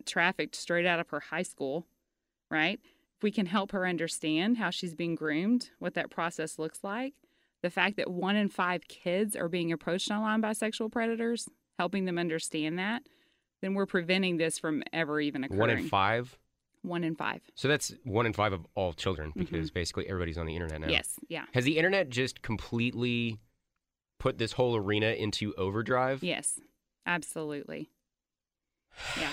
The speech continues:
Speaker 1: you can't, uh, it's way different than when I was growing up and somebody had to have an uncle that had a stash of magazines somewhere.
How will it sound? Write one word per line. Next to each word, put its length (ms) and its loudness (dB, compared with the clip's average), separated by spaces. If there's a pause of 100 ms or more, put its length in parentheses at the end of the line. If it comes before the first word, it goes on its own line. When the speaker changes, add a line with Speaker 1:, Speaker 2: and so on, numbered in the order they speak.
(140)
Speaker 1:
you 200 4
can't, 460 2
uh, 200 2
it's 280 2
way 340 6
different 360 0
than 160 0
when 160 0
I 120 2
was 140 -2
growing 380 -2
up 160 -2
and 180 0
somebody 320 2
had 160 0
to 60 -4
have 120 -2
an 140 -2
uncle 280 -4
that 120 -4
had 140 -4
a 40 -4
stash 320 -2
of 60 -2
magazines 640 -2
somewhere. 600 0